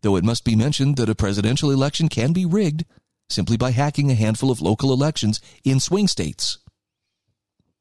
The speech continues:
Richard Epstein, law professor and Hoover Institution senior fellow,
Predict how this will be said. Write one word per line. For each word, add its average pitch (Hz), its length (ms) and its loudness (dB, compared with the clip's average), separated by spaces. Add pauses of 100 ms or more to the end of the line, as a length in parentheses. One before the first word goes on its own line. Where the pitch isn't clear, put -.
(840)
Richard 139 280 0
Epstein, 139 520 2
law 123 240 2
professor 131 460 0
and 127 100 2
Hoover 131 260 2
Institution 131 560 0
senior 131 380 0
fellow, 127 440 0